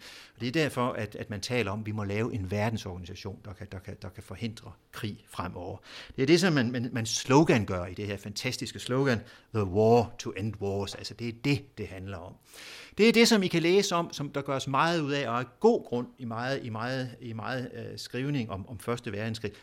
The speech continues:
Men der er en anden reformdimension, som også kommer på banen i nitten sytten atten. Det er ikke kun en ny verdensorden og nye store politiske ord. Det handler også om, at magthaverne begynder at love deres befolkninger, "I skal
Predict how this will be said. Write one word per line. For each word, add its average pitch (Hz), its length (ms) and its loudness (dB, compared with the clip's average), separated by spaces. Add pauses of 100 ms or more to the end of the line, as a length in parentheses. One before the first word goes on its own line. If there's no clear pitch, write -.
Men 113 100 -6
der 123 60 0
er 135 60 0
en - 80 -6 (120)
anden 185 480 8 (140)
reformdimension, 113 880 -6
som 113 220 -6
også 139 280 -4
kommer 101 240 -14
på 98 120 -14
banen 101 400 -8
i 92 60 -8
nitten 104 400 -8
sytten 107 320 -10
atten. 101 220 -8 (280)
Det 165 120 0
er 170 40 2
ikke 196 140 -4
kun 214 180 2
en 196 140 4
ny 190 180 2
verdensorden 127 800 -2
og 101 180 -8 (180)
nye 151 320 -2
store 160 560 0
politiske 147 500 -8
ord. 139 180 -2 (160)
Det 107 80 -6
handler 180 220 -2
også 160 340 -2
om, 151 200 -6 (240)
at 113 120 -14 (180)
magthaverne 127 520 0
begynder 127 420 -4
at 107 100 -4
love 117 260 0
deres 101 280 -6
befolkninger, 101 560 -4 (520)
"I 147 60 -2
skal 117 240 0